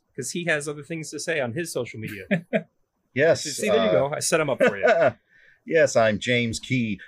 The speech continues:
Speaker 2: the Trivia Nerd, and you can find me on social media, Facebook at The Trivia Nerd, Twitter at The Trivia Nerd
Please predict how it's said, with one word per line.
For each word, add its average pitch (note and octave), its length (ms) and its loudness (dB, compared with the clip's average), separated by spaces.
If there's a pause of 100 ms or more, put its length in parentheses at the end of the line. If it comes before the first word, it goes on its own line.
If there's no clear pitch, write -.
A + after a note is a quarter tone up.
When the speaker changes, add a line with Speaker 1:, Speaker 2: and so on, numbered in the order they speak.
Speaker 2:
the C4+ 100 4
Trivia G#3 500 2
Nerd, A#2+ 440 2 (200)
and G#2 140 0
you G#2+ 100 -4
can G#2+ 140 -4
find G#2 300 0
me G2 120 -4
on F#2 160 -4
social G#2 320 -4
media, F#2+ 540 0 (100)
Facebook C3 440 0 (180)
at F#2 220 0 (100)
The A#2 80 -8
Trivia F3+ 340 -2
Nerd, F2 340 0 (580)
Twitter D#3+ 440 2 (140)
at F2 220 -2 (180)
The C#3 80 -6
Trivia E3 400 -2
Nerd F2 380 -2